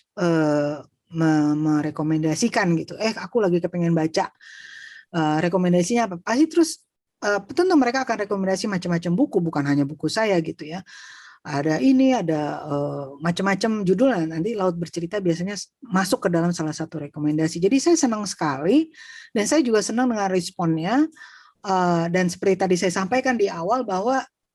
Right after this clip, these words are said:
ini kayak jadi pintu buat mereka, setelah membaca ini mereka jadi kepingin tahu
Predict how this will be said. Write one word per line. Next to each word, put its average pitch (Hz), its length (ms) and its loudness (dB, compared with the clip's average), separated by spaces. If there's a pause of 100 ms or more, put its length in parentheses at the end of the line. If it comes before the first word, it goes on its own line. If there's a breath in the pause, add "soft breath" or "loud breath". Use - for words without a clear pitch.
ini 262 160 4
kayak 254 320 2
jadi 220 160 0
pintu 262 560 4
buat 196 240 -2
mereka, 196 560 0
setelah 202 320 -6
membaca 180 320 -4
ini 214 160 -4
mereka 214 320 -4
jadi 185 320 -4
kepingin 160 400 -4
tahu 151 400 -8